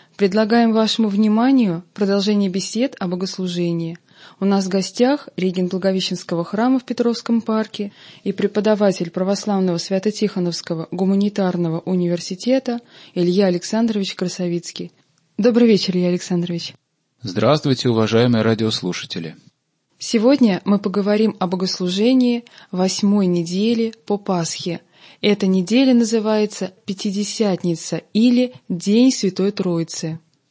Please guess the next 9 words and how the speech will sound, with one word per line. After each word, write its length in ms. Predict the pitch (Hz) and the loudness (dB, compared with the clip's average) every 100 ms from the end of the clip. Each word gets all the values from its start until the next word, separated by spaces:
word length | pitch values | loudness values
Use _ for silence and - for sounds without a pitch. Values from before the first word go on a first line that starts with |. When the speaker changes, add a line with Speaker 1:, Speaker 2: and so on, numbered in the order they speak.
| _ | _
Speaker 2:
Восьмая 720 | 90 104 110 - 123 160 156 | -2 0 0 2 2 4 4
неделя 540 | 131 117 101 120 139 127 | 4 2 4 2 2 2
по 160 | 120 | -2
Пасхе, 540 | 117 104 85 - - 80 _ _ - | -2 -2 -4 -6 -10 -18 _ _ -8
значит, 440 | 95 107 101 - | -2 -2 -2 -4
восьмое 580 | 104 104 - 120 110 92 | -4 -2 0 2 2 0
воскресенье 1040 | 85 - 87 87 - 120 143 139 131 123 - _ _ | -4 -8 -8 -8 -2 0 2 2 0 -2 -10 _ _
после 340 | 101 110 - 110 | -2 -2 -2 -6
Пасхи. 600 | - 80 - - - | -8 -8 -8 -10 -16